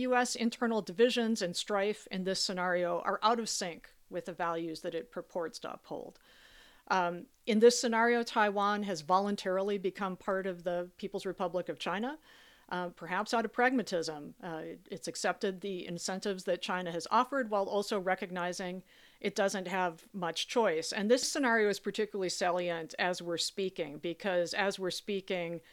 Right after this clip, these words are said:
China's Navy has carried out its biggest ever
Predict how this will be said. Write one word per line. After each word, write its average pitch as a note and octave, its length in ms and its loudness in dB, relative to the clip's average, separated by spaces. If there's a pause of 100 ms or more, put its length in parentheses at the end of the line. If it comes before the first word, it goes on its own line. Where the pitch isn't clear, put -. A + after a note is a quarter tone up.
(120)
China's G#3+ 340 2
Navy F3 580 0
has F3+ 180 -10
carried G3 240 0
out F3+ 120 0
its E3 120 -10
biggest F3+ 560 -4
ever E3 480 -2